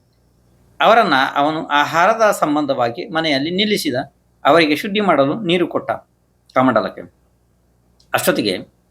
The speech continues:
ಒಳಗಡೆ ಸಣ್ಣ ಮಗ ಇದ್ದಾನಲ್ಲ ಅವನ ಮನೆಯಲ್ಲಿ, ಅವ ಹೇಳ್ತಿದ್ದ, "ನಾನು ಸಣ್ಣ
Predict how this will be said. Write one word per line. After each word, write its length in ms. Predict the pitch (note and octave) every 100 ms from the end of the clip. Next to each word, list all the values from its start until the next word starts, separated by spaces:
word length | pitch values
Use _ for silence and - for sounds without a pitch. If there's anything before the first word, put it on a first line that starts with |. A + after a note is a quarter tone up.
| _ _ _ _
ಒಳಗಡೆ 360 | D3+ F3 G3 E3+
ಸಣ್ಣ 340 | - C#3 F3 G3+ E3 -
ಮಗ 180 | B2 C3
ಇದ್ದಾನಲ್ಲ 420 | F#3+ D3+ C#3 G#2+ A#2+ C#3 _ _ -
ಅವನ 140 | B2 C3
ಮನೆಯಲ್ಲಿ, 360 | A2 A2 - _ _ _ -
ಅವ 140 | E3+ A3+
ಹೇಳ್ತಿದ್ದ, 400 | G3+ F3+ E3 A2+ G2+ _ _ _ _ -
"ನಾನು 580 | D#3 G#3 A3+ D#3+ - _ _
ಸಣ್ಣ 280 | - F#3 A3